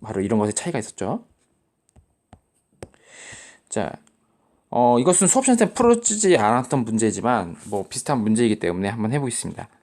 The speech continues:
자, 두 원에서 큰 원의 현이 에이비가 작은 원의 접선이 된다라는 건데요.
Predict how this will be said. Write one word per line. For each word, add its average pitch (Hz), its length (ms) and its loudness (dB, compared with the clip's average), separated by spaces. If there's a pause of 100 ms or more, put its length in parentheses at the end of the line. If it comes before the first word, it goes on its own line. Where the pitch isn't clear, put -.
(480)
자, 101 200 0
두 170 200 2
원에서 120 680 4
큰 - 160 -2
원의 113 400 4
현이 123 600 2
에이비가 104 640 0
작은 107 280 -2
원의 90 260 0
접선이 139 600 -4
된다라는 87 920 -6
건데요. 90 440 -8